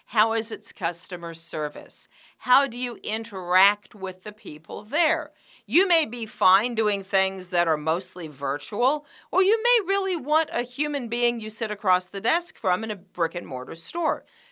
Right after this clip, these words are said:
That's going to impact the kinds of decisions that you make. So choose a reputable company.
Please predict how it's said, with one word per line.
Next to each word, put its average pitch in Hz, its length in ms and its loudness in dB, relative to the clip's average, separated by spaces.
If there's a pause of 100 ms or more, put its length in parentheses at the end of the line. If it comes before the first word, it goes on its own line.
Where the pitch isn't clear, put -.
(140)
That's 240 340 4
going 240 320 -2
to 233 100 -8
impact 190 640 -2
the - 60 -14
kinds 151 520 -6
of 156 140 -10
decisions 151 720 -8
that - 260 -12
you 202 80 -10
make. 240 480 -2 (460)
So 359 220 -4
choose 339 420 -4
a 320 60 -4
reputable 190 540 -2
company. 196 600 -6